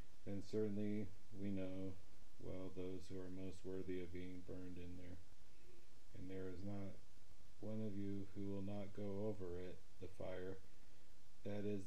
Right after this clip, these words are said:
the decree of your Lord, which must be completed.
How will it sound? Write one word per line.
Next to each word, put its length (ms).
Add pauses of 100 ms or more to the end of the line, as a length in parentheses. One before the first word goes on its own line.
the 160
decree 560
of 160
your 180
Lord, 360 (880)
which 340
must 240
be 160
completed. 560